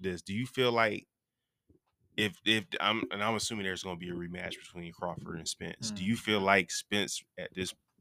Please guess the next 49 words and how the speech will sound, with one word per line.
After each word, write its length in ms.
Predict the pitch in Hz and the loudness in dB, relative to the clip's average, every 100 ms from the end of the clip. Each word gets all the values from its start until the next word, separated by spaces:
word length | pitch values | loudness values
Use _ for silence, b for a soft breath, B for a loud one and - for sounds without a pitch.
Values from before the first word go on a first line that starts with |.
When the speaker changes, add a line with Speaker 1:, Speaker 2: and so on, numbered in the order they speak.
| _ | _
Speaker 1:
point 320 | 104 98 95 - _ _ _ _ - | -2 2 2 0 _ _ _ _ -10
is 140 | 95 | -6
gonna 180 | 92 92 | -2 0
be 120 | 92 | 4
able 220 | 92 87 87 | 4 4 0
to 80 | 85 | -4
ha-, 160 | 80 - | -8 -2
have 480 | 95 92 90 90 - | 6 6 6 2 -2
a 100 | 87 | -6
different 380 | 87 90 - - | -4 -6 -8 -4
fight 260 | 90 92 87 | 0 0 0
than 140 | 87 | -8
the 40 | |
fight 240 | 87 87 90 | -4 -4 -4
he 60 | 85 | -4
had 380 | 85 85 82 - _ _ _ _ _ _ - | -4 -2 -4 -8 _ _ _ _ _ _ -8
with 160 | - | -8
Crawford 380 | - 90 80 78 | 4 6 6 2
last 280 | 87 90 - | 0 0 -2
month? 180 | 107 104 - | -6 -6 -8
Like, 200 | 87 82 | -8 -4
do 80 | 90 | -6
you 60 | - | -2
feel 200 | 98 92 | 0 4
like 220 | 90 85 | 4 2
if 140 | 87 | -4
he 120 | 95 90 | -4 0
goes 260 | 90 87 | 2 2
back, 360 | 82 87 87 - _ _ _ _ _ - | 4 6 6 4 _ _ _ _ _ -4
and 340 | 92 92 87 | -2 0 8
I 80 | 92 | 12
don't 100 | 110 | 12
know 80 | 98 | 10
if 80 | 92 | 6
he's 100 | 90 | 2
gonna 140 | 82 | 0
change 380 | - 98 95 90 | 0 4 4 2
trainers 480 | - 92 90 87 82 | 2 2 2 2 2
or 60 | 82 | 2
whatever, 340 | 87 85 82 | 2 2 2
like, 100 | 85 | 8
I 60 | 98 | 10
don't 80 | 101 | 10
know 80 | 90 | 6
all 120 | 87 | 2
the 60 | |
logistics 480 | 82 82 92 - 80 | -2 -6 -4 -4 -8
behind 460 | 85 85 104 90 85 | -10 2 4 4 2
that, 180 | 85 | -6